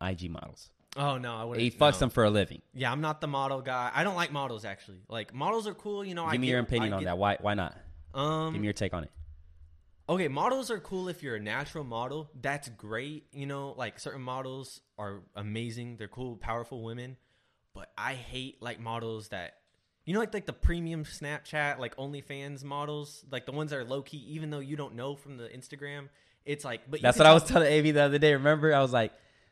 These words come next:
Speaker 1: "So if, uh, a female has a premium Snapchat account or fans only, does that make her a hoe?"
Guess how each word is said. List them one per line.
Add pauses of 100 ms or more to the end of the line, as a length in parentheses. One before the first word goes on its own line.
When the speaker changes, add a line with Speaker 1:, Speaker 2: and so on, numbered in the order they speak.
Speaker 1:
"So
if, (100)
uh, (280)
a
female
has
a
premium
Snapchat
account
or
fans
only,
does
that
make
her
a
hoe?"